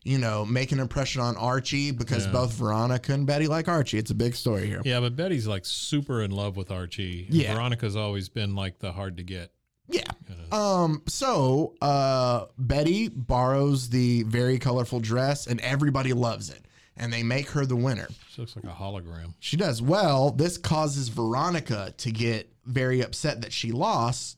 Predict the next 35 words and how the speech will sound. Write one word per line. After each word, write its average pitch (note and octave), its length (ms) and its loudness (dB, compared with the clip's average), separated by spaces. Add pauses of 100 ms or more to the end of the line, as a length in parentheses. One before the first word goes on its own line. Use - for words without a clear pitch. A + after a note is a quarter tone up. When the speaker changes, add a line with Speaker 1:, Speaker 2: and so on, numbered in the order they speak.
Speaker 1:
and A#2 140 -4
she's C3 260 -4
crying E3+ 720 -2
because C#3 320 -2
she D3+ 180 -2
lost C#3+ 460 0
the C#3 80 4
one C3+ 240 2
thing C#3+ 180 0
she C3+ 180 0
thought C3 280 -2
she D#3+ 140 -2
could - 180 -4
win. D3 420 2
Speaker 2:
Sure, G#2 300 2
all G2+ 140 -2
the G#2+ 80 0
Speaker 1:
And D3 160 4
Sh- - 200 0
Speaker 2:
mascara. G2+ 460 -2
Speaker 1:
and D#3 240 4
Cheryl, F#3 520 2 (180)
a-hole B2 360 2
one, A#2+ 300 2
and F#3 180 0
Jason, A#2 300 -2
a-hole B2+ 260 0
two, A3 180 -4
both E3+ 200 0
show D3+ 160 0
up, - 180 -2
and C#3+ 80 -4
Cheryl's G3+ 280 -2
like, F3 180 -2
"Yeah, G3 280 -4